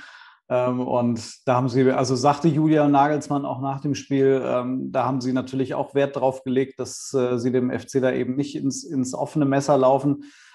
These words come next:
Ähm, auch wenn man natürlich, äh, auch gegen die Bayern diese vielen Ballgewinne, die Baumgart erzeugen möchte,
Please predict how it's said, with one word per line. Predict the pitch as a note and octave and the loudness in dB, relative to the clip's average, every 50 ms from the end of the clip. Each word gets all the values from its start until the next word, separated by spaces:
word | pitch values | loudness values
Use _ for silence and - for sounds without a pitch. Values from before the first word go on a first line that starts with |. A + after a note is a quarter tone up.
| _ _ - | _ _ -2
Ähm, | B2+ B2 B2 B2 B2 B2+ B2+ B2+ B2+ C3 - | -2 0 0 0 0 0 0 -2 -2 -2 -2
auch | - C#3 C3+ | 0 2 4
wenn | D#3 D3 | 4 6
man | D3+ D3 D3 | 6 6 6
natürlich, | C#3+ - - - D#3 D3+ D3+ C#3 - - - - - | 4 2 2 0 2 4 4 2 2 -4 -10 -10 -6
äh, | C#3+ C3+ C3 C3 B2+ - - - _ _ _ _ _ _ _ _ _ _ _ _ _ _ _ _ - - - - | -4 -2 -2 -2 -2 -4 -8 -14 _ _ _ _ _ _ _ _ _ _ _ _ _ _ _ _ -20 -18 -10 -6
auch | B2 B2+ - - | -4 -4 -4 0
gegen | - D#3 D#3 C#3+ D3+ C3+ | 4 4 4 6 4 4
die | B2+ C#3+ | 2 2
Bayern | G#2+ B2 C#3+ E3+ E3+ D#3 C#3 B2+ | 4 4 4 6 6 6 4 4
diese | B2 B2+ B2 B2+ C#3 C3 | 0 -2 0 2 2 0
vielen | - - - E3+ F#3 F#3+ F3 D#3 D3 - | 0 -2 2 4 6 6 6 6 4 4
Ballgewinne, | C3+ C3+ D3 D#3 D3+ C#3+ B2+ C#3 C3+ C3+ C3 | 4 4 4 2 0 0 -2 -2 -2 -2 -2
die | A#2 B2+ A2+ | -4 -6 -4
Baumgart | G#2+ A#2+ C3 C#3+ D3+ C#3+ C#3+ C3+ - - - - - - | -2 0 0 0 0 0 -2 -2 -4 -8 -16 -20 -18 -14
erzeugen | - - - - - C#3+ D3+ F3 E3 D#3 | -14 -12 -12 -2 2 4 4 6 4 4
möchte, | D#3 D3+ D#3 D#3 - - - D#3+ C#3+ | 4 4 2 2 2 2 2 2 2